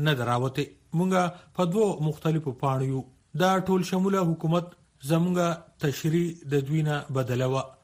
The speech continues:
نظري وویل، په ایران کې لومړی احمد مسعود او متقي خبرې وکړې او بیا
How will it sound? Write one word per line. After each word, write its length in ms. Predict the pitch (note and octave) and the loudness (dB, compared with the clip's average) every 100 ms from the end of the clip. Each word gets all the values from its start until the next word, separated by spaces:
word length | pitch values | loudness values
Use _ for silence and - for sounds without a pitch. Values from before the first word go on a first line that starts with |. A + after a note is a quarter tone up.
| _ _ _ _ D#3 | _ _ _ _ 0
نظري 280 | D#3+ E3+ F3 | 2 2 2
وویل، 320 | E3+ E3 F3 E3 | 2 2 0 0
په 60 | D3+ C3+ C#3 | 0 0 0
ایران 240 | D#3 D#3+ D3+ | 2 0 0
کې 200 | D#3+ D3+ | -2 0
لومړی 720 | C3+ C#3 D#3 D#3+ - - - | 0 0 0 -2 -6 -14 -6
احمد 260 | C3 C#3 C#3 | -4 -2 -2
مسعود 380 | C3+ D3+ E3+ F3+ - | -2 0 0 -2 -4
او 80 | C#3 C#3+ C#3 | -2 0 0
متقي 420 | C3+ - B2+ E3 - | -2 -4 -4 -4 -2
خبرې 240 | C#3+ F#3 | 0 0
وکړې 280 | F#3 F#3 F3 E3 - - | 0 0 -2 -4 -12 -4
او 80 | F3+ | 0
بیا 140 | G3 | 2